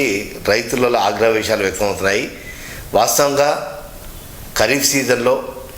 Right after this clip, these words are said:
ఖరీఫ్ సీజన్ ప్రారంభానికి ముందంటే, జూన్ నెలాఖరు కానీ జూలై మొదటి వారంలో వేయాల్సిన ఖరీఫ్ సీజన్ నిధులు జమ చేయకుండా, సాంకేతిక సమస్యల పేరుతోటి దానికి ఎగనామం పెట్టారు, పంగనామాలు పెట్టారని చెప్పవచ్చు.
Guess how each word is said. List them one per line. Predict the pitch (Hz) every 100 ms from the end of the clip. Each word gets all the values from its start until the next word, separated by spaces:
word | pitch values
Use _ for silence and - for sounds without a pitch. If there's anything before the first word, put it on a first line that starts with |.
| -
ఖరీఫ్ | 117 127
సీజన్ | 123 127 120
ప్రారంభానికి | 113 117 117 113 107
ముందంటే, | 107 110 104 135 139 - - - - - - - - - -
జూన్ | 95 120 131 117 - - - - - - -
నెలాఖరు | 104 110 117 120
కానీ | 110 123
జూలై | 117 110
మొదటి | 113 104 101
వారంలో | 107 107 104 101 78 - - - -
వేయాల్సిన | 98 107 110 113
ఖరీఫ్ | 90 98 -
సీజన్ | 113 104 95 87 -
నిధులు | 98 107 98 - - - - - -
జమ | 104 107
చేయకుండా, | 110 110 104 101 120 104 85 - - - - - - - - - - - - - -
సాంకేతిక | - 120 131 143 139
సమస్యల | 123 113 117 110
పేరుతోటి | 110 95 107 139 120 101 - 104
దానికి | 107 110 127 107 92 - - - - - -
ఎగనామం | 104 117 123 117
పెట్టారు, | 110 - 110
పంగనామాలు | 127 110 110 110 107
పెట్టారని | 98 92 101 117
చెప్పవచ్చు. | - 113 95 139